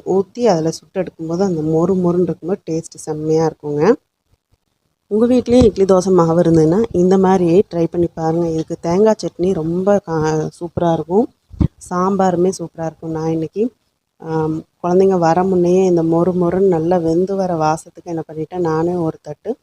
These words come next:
பணியாரம் சுட்டு சாம்பார் ஊத்தி பக்கத்துல கத்திரிக்காய் பொரியல் வச்சு சாப்பிட்டுட்டேன். என்ன காரணம் அப்படின்னா, இன்னைக்கு வந்து திங்கட்கிழமைங்கிறதுனால நான் வந்து, ஆ, அரிசி சாதம் எடுத்துக்க மா-, சாப்பாடு எடுத்துக்க மாட்டேன். டிஃபன் ஐட்டமா தான் சாப்பிடுவேன் இன்னைக்கு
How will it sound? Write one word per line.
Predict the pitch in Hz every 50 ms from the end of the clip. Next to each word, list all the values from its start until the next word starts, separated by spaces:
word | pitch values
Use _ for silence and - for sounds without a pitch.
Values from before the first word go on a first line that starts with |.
| _ _ _ _ _ _ _ _ _ -
பணியாரம் | 170 175 175 175 180 185 185 185 180 175 160
சுட்டு | - 170 160 _ - 208 233 226 - _ _
சாம்பார் | - - 170 165 170 180 175 180 180 170 160
ஊத்தி | 160 165 - 220 - -
பக்கத்துல | - 156 _ - 170 170 - 165 165 165 -
கத்திரிக்காய் | 160 156 _ - - 156 - - 165 160 156 151 -
பொரியல் | - 160 156 160 165 160 156
வச்சு | 147 151 - - 403 277 - _ _ _ _ _ _ _ _ _ _ 156 151 -
சாப்பிட்டுட்டேன். | 170 170 165 - - - - - - -
என்ன | - 170 170 175 185 202 202 196
காரணம் | - 185 175 165 165 165 160 151
அப்படின்னா, | 156 165 175
இன்னைக்கு | 175 175 170 170 180 - -
வந்து | 175 170 170 165 175 - -
திங்கட்கிழமைங்கிறதுனால | 180 185 196 196 - 185 175 170 165 165 160 156 156 156 151 156 160 165 165 165
நான் | 160 160 151 147 151 151 147 143 143
வந்து, | 143 147 151 151 170 170 160 151 147 143 - _ _ _ _ _ _ _ -
ஆ, | 160 151 151 - -
அரிசி | - 165 175 202 185 - 208
சாதம் | 170 - 185 170 165 151 156 156 156 156 - - -
எடுத்துக்க | 165 160 175 - - - -
மா-, | 165 156
சாப்பாடு | 151 - - 170 165 170 - 190 185 170 165
எடுத்துக்க | 156 151 - 160
மாட்டேன். | 156 160 156 151 147 - 147 - - - _ _ _ _ _ _
டிஃபன் | - 180 - - 196 190 180 175 165
ஐட்டமா | - 160 160 160 156 151 165
தான் | 160 -
சாப்பிடுவேன் | - 151 151 - - 151 151 156
இன்னைக்கு | 151 147 147 143 _ _